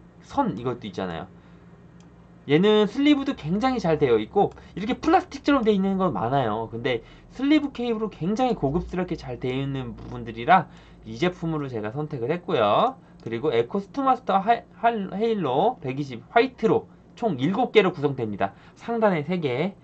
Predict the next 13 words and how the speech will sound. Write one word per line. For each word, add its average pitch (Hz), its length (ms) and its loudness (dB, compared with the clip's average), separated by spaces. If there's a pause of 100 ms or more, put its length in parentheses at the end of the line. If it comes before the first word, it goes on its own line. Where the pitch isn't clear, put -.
(140)
하단에 208 440 2
세 185 160 -2
개, 147 300 -2 (140)
뒷단에 120 360 -2
하나 180 260 0
해서 123 260 -12
총 175 220 -6
일곱 135 420 -6
개. 139 400 0 (340)
그리고 113 300 -4
마지막으로 123 800 2 (1300)
화이트 - 420 -6
케이블 120 440 -10